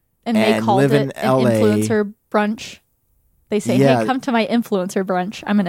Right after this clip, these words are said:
Speaker 1: influencer."
Speaker 2: <laughs> No, it was like, it's like the startup, um, that is, like, bringing influencers together to have lunch, and they pay for it.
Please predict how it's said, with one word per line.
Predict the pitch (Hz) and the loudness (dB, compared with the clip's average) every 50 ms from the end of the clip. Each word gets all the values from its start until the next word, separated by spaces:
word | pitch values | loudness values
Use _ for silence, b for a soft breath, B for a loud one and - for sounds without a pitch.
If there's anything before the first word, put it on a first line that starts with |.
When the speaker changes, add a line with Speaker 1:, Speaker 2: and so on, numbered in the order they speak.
| 185 208 | 2 0
Speaker 1:
influencer." | - - 202 175 175 - - 190 185 185 170 165 143 - _ - | 0 0 -4 -4 -4 0 0 0 2 2 2 0 0 -2 _ -8
Speaker 2:
<laughs> | 151 - 139 | -8 -6 -4
No, | 151 165 170 180 170 165 | -2 2 2 4 4 4
it | 151 147 | 4 4
was | 151 156 147 - | 4 2 0 0
like, | 151 160 151 123 | 0 -2 0 -2
it's | 127 127 - | -4 -4 -2
like | 165 151 123 | -4 -2 -2
the | 139 123 | -2 -4
startup, | - - - 139 135 139 135 123 117 113 110 - - - - - _ _ - | -4 -2 0 2 2 4 4 2 2 2 0 -2 -6 -16 -20 -20 _ _ -8
um, | 95 98 95 90 87 85 82 80 80 78 78 80 80 85 95 120 _ _ _ - | -4 -4 -2 -2 -2 -2 -4 -4 -6 -6 -8 -8 -8 -10 -12 -16 _ _ _ -8
that | 92 101 98 95 92 92 90 92 87 - _ _ _ | -6 -4 -2 -2 -2 -2 -2 -4 -4 -6 _ _ _
is, | 98 107 107 101 - | -2 -2 -2 0 0
like, | 104 104 92 87 | -2 -2 -2 0
bringing | 110 117 117 117 113 | 0 2 2 2 0
influencers | - 117 110 - 123 117 113 - - 113 104 - | -2 -2 -2 0 0 0 0 -2 -4 -4 -6 -6
together | - 101 107 107 110 110 110 110 107 | -6 -2 0 2 2 2 2 2 0
to | 98 107 | 0 0
have | 98 98 101 90 80 - | -2 -2 -2 -4 -6 -4
lunch, | 95 104 104 107 107 104 98 - | 0 2 2 2 2 0 -2 -4
and | 95 92 90 78 - | -6 -6 -8 -8 -8
they | - 92 | -10 -10
pay | 90 - 104 107 | -10 -4 -4 -4
for | 104 - 107 104 101 101 | -4 -2 0 2 2 4
it. | 101 95 92 | 2 2 -2